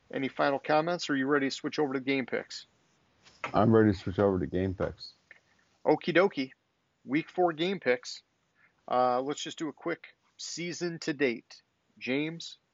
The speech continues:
Speaker 1: you got the lead. Thirty-two wins to my thirty. Uh, you're good for sixty-seven percent. I'm good for sixty-three percent. We both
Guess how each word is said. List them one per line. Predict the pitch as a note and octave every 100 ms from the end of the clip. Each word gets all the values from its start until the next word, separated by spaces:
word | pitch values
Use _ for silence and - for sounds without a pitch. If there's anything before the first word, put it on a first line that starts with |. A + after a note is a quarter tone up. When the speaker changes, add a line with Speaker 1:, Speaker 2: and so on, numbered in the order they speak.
| -
Speaker 1:
you | A2+
got | C3+ B2+
the | -
lead. | A#2+ B2+ E3 F3+ F#3 _ _ _ _ _ _ -
Thirty-two | C#3 C#3 C#3 - D3+
wins | C3+ D3 D#3 D3+ -
to | C3+
my | B2+ A#2+ -
thirty. | D3+ D3+ D#3 F3 F3 _ _ _ _ -
Uh, | A2+ G#2+ A#2
you're | B2 A#2+
good | D3+ -
for | C#3+
sixty-seven | - D3 - C#3 - D3 C3+
percent. | - B2+ - C#3+ C#3+ _ _ _ -
I'm | A#2
good | B2+ C3+
for | C#3
sixty-three | - - - B2+ - C#3
percent. | B2+ B2+ - B2+ A#2+ _ _ _ _ -
We | A2+
both | G2+ - D3+ D3+